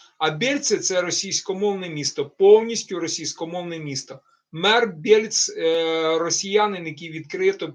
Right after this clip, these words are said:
підтримує Путіна. Поліція, спецслужби молдовські сидять в Бєльцях тихо, як миші.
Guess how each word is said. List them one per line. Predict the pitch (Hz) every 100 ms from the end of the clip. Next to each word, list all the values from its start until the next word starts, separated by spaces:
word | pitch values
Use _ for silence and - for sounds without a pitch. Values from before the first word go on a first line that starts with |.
| _
підтримує | 147 143 185 185 175
Путіна. | 147 170 139 135 127 - _ _
Поліція, | 208 226 254 214 196
спецслужби | - 196 - 220 220 156
молдовські | 185 185 175 190 - 160
сидять | - 180 190 180
в | 143
Бєльцях | 196 208 202 - -
тихо, | - 214 - 185
як | 175 175
миші. | 143 127 -